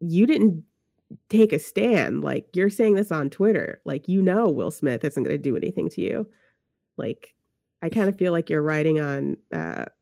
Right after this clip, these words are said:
the, the coattails on Chris Rock here, 'cause he called her, uh, you know, called her out her name, like, to her face with Will Smith within slapping distance.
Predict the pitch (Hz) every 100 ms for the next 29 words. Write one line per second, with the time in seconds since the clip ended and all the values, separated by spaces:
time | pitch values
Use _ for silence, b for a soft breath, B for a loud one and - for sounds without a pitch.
0 | - - 143 110 131 - 220 - 175 131
1 | - 127 - 113 - 165 196 151 101 -
2 | - _ _ _ _ _ _ _ _ -
3 | 311 196 156 147 156 _ _ _ 160 160
4 | 151 139 143 _ - 147 120 67 - -
5 | 156 135 143 170 156 156 151 165 151 139
6 | 139 - 127 - - 208 214 170 - -
7 | - - - - _ _ _ _ _ _
8 | - 185 170 175 175 180 165 180 - 185
9 | 185 185 170 180 214 285 302 180 127 -
10 | 143 120